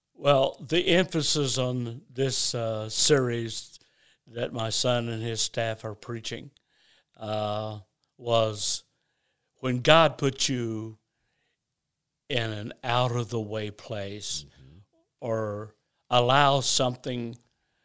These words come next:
Speaker 1: extraordinary or unusual to happen in your life, sit up,
Speaker 2: Mm-hmm.
Speaker 1: pay attention, because God's trying to work in your life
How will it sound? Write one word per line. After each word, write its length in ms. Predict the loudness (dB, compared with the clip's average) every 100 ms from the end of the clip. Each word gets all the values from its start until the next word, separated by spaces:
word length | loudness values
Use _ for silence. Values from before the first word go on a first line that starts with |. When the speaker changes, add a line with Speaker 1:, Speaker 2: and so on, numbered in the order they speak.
| _ _ _ _ _
Speaker 1:
extraordinary 1300 | 0 0 2 -2 0 -4 0 0 0 -2 -4 -2 -2 0
or 180 | 0 0
unusual 920 | -2 -2 0 0 0 -4 -6 -6 -10
to 180 | -8 -8
happen 480 | -6 -6 -6 -10
in 180 | -10 -10
your 180 | -10 -10
life, 500 | -8 -8 -10 -14 -20 _ _ _ _ _ _ _ _ _ _ _
sit 380 | 0 4 6 4
up, 360 | 2 -4 -8 _ _ -20
Speaker 2:
Mm-hmm. 320 | -20 -20 -4
Speaker 1:
pay 160 | 2 2
attention, 640 | 2 -4 -6 -8 -10 -16 _ _ _ _ _ _ _
because 800 | -12 -6 2 2 2 -2 -6 -8 _ _ _ _ _
God's 380 | 4 4 2 -6 -4
trying 460 | -2 0 -2 -4
to 100 | -6
work 320 | -4 -4 -4 -10
in 140 | -8
your 200 | -8 -6
life 440 | -8 -10 -14 -18